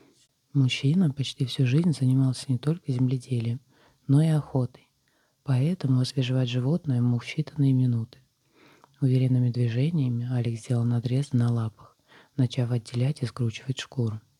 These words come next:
Франческа покосилась на охотника и снова не смогла отвести взгляд от того,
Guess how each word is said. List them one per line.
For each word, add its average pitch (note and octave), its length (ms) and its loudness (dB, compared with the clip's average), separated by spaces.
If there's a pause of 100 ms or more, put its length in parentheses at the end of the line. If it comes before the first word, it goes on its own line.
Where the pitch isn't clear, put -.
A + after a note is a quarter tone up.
(480)
Франческа B2 580 0
покосилась A#2+ 580 -4
на A#2 120 -2
охотника B2+ 560 -2
и A#2 60 -2
снова C3+ 320 0
не A#2+ 120 2
смогла A#2 400 -2
отвести A#2+ 400 -6
взгляд C3 400 -4
от C3 140 -4
того, A#2+ 360 0